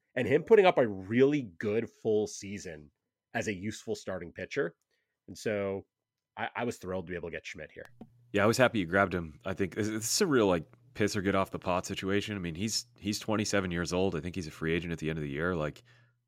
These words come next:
Speaker 2: they gotta figure out what they have in Clark Schmidt, and with so many openings, openings in the rotation, the success, the successful spring that he has had, I think there's a, there's a chance he holds down that spot for a while and logs some serious innings this year. I was glad you,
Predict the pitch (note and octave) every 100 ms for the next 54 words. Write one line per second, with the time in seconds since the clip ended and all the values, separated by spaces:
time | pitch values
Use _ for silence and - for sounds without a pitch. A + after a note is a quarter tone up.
0 | _ - G2+ B2+ B2 A2 E2+ F#2 E2 F2+
1 | F2+ D#2+ _ _ _ F#2 F2 D2+ - D2
2 | D2 - D2 C#2+ D#2+ D#2 E2+ F2+ - E2
3 | E2 D#2+ E2 E2 D#2 - - G#2+ G2+ E2+
4 | D#2+ D#2+ D#2 D#2 G2+ G2 F#2 D2+ - C2
5 | - - D#2+ - - F2 D2 - F2 D#2+
6 | C2 E2+ C#2 - D2+ D#2+ A2+ _ _ _
7 | _ _ _ - G#2+ A#2 G#2+ F#2 F#2+ F2+
8 | E2+ - F2+ E2+ E2+ E2 E2 - E2 D#2
9 | D2 - _ _ _ _ - E2 - E2+
10 | D#2 C#2 C#2 C#2 C2+ C#2 - F2 D#2 D#2
11 | D2+ - D2 D#2 C#2 C#2 - A#1+ B1 -
12 | - G1+ G1+ - E2 E2 - B1 B1 C2+